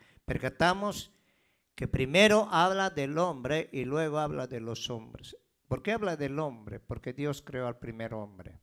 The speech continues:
Adán. ¿Y sabes cómo lo puso Adán en el huerto? Le dijo, "Tú vas a ser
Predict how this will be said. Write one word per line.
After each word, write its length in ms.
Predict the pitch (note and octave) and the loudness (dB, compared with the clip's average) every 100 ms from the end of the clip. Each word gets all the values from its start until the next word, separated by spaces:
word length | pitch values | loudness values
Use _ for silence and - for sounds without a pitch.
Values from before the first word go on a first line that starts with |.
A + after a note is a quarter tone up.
| _ _ _ _ _ _ | _ _ _ _ _ _
Adán. 540 | G#2 G#2 A2+ F2 E2 D#2+ _ _ _ _ _ | -8 -6 -6 -8 -20 _ _ _ _ _ _
¿Y 60 | - | -4
sabes 260 | - D#3+ E3 | 4 4 4
cómo 260 | E3+ E3+ | 2 2
lo 140 | D3+ C#3+ | 2 2
puso 280 | D#3+ C#3 C#3 | 0 0 2
Adán 420 | C#3 F#3 G3+ D3 | 2 -2 -6 -6
en 200 | C3 B2+ | -4 -4
el 100 | B2 | -2
huerto? 640 | A#2 D3 - - A3 F3+ - _ _ _ _ _ _ _ _ _ _ _ _ _ _ _ _ _ _ _ _ _ _ _ _ _ | 2 2 2 -2 -4 -6 -14 _ _ _ _ _ _ _ _ _ _ _ _ _ _ _ _ _ _ _ _ _ _ _ _ _
Le 160 | B2 G#2 | -8 -2
dijo, 540 | C#3 C3 D3+ E3 - | -2 0 -2 -2 -6
"Tú 120 | - C3 | -6 -4
vas 160 | B2 | -2
a 80 | A#2 | -4
ser 420 | - C3 C3+ - | -4 -2 -2 -4